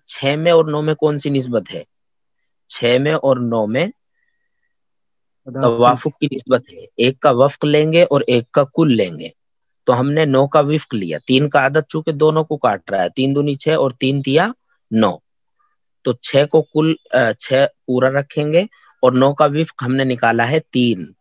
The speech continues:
Speaker 1: तो छह को हमने तीन में ज़रब दिया है, छह तिया अठारह, छह तिया अठारह। फिर इस अठारह में और अगला अदद रूस चार है,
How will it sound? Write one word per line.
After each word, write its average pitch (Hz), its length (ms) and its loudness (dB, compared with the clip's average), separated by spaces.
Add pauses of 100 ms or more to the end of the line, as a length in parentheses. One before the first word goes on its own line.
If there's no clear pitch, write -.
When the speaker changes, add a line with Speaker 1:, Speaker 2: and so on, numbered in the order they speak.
(140)
Speaker 1:
तो 117 180 -2
छह 139 220 0
को 147 140 -2
हमने 143 260 -4
तीन 139 280 -2
में 151 120 -2
ज़रब 135 240 -2
दिया 113 320 -2
है, 123 220 -2 (560)
छह 131 300 2
तिया 139 360 0
अठारह, 104 680 -2 (180)
छह 127 200 2
तिया 151 340 0 (460)
अठारह। 113 480 -2 (440)
फिर 185 120 4
इस 180 220 -2
अठारह 139 520 0
में 165 160 0
और 151 180 2
अगला 143 500 0
अदद 147 340 -4
रूस 156 520 -4
चार 131 340 2
है, 98 260 -4